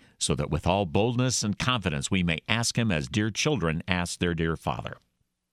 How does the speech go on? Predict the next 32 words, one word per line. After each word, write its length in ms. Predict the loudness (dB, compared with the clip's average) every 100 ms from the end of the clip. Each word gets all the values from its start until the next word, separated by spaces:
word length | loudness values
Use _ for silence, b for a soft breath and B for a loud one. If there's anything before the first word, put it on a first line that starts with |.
| -12 B B B
Well, 140 | B 2
when 160 | 4
I 80 | 2
was 180 | 2 2
growing 360 | 2 2 4 2
up, 200 | 2 2
I 340 | 2 2 0 -4
felt 360 | 0 0 2
that 180 | 0 0
my 220 | 2 0
father 600 | 0 2 2 2 -2 -2 0
was 260 | 0 0
<laughs> 60 | 2
almost 560 | 2 2 2 0 -2
perfect 520 | 0 0 2 0 0 -8 _ 0
next 360 | 2 2 0
to 120 | 0 2
God. 480 | 4 4 2 -2 -8 _ _ _ _ -10 0
I 100 | 4
really 380 | 4 4 4 4
looked 280 | 2 2 2
up 220 | 2 2
to 140 | 2 4
him. 320 | 2 0 -8 _ _ _ _ _ _
Of 160 | -6 -4
course, 360 | -2 0 0 0
he 140 | -2
did 280 | 0 -2 0
make 200 | 0 0
some 220 | 0 0
mistakes, 560 | 0 0 0 0 0 -4
but 240 | -4 -6